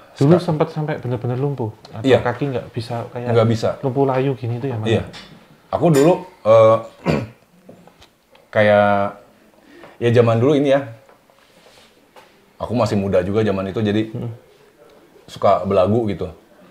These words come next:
Speaker 2: Agak sehat dikit, berusaha jalan kemana, jalan kemana.
Speaker 1: Hmm.
Speaker 2: Aku tuh pernah lagi nyebrang, jatuh aja di tengah jalan.
Speaker 1: Tuk-, anu itu, zebra cross apa, apa?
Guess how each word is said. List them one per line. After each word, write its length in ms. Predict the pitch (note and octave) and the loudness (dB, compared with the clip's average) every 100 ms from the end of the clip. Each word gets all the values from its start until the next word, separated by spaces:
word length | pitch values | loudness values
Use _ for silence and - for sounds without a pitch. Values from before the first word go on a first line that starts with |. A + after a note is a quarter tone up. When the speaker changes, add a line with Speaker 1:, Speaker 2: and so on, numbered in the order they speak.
| - _ _ _ _ - | -20 _ _ _ _ -20
Speaker 2:
Agak 500 | - G#2+ G2+ G2+ G2 | -4 0 4 6 6
sehat 280 | G2 A2 A2 | 2 2 2
dikit, 420 | G2 G2+ C3+ C#3 - _ _ _ - - - _ _ | 2 -2 -2 -2 -6 _ _ _ -20 -20 -20 _ _
berusaha 300 | G2 F2+ G2 | -10 -4 0
jalan 280 | F#2 F#2 | 2 2
kemana, 240 | F#2 F#2 F#2 | 0 -6 -4
jalan 200 | F#2 F#2 | -2 -4
kemana. 360 | F#2+ F#2 F#2 F2+ F2+ | -6 -8 -6 -8 -8
Speaker 1:
Hmm. 240 | B2 A#2+ | -8 -8
Speaker 2:
Aku 120 | A#2 | -8
tuh 120 | A#2 | -6
pernah 320 | A2+ G#2 G2+ - - - - | -4 -4 -4 -6 -20 -20 -18
lagi 220 | - G#2 G#2+ | -4 0 0
nyebrang, 580 | G#2+ G2+ A#2+ C#3 C3+ | 0 0 0 0 -4
jatuh 400 | G#2 C3 C3 G#2+ | 0 2 2 2
aja 160 | G2 D#3 | 2 2
di 500 | C#3 C#3 C#3 C#3 C#3+ - - - - _ _ | 0 0 0 -4 -8 -18 -20 -20 -20 _ _
tengah 240 | B2 B2+ | -4 -2
jalan. 300 | B2+ B2+ C3+ C#3 - _ _ | -2 -2 -2 -8 -16 _ _
Speaker 1:
Tuk-, 240 | - A2 | -8 -8
anu 200 | - A#2+ | -10 -6
itu, 180 | B2 A#2 A2 | -6 -8 -10
zebra 340 | A#2 A2+ A2+ | -10 -8 -8
cross 360 | A2+ A#2+ A#2+ - | -6 -10 -10 -14
apa, 180 | B2+ | -16
apa? 120 | C3+ | -14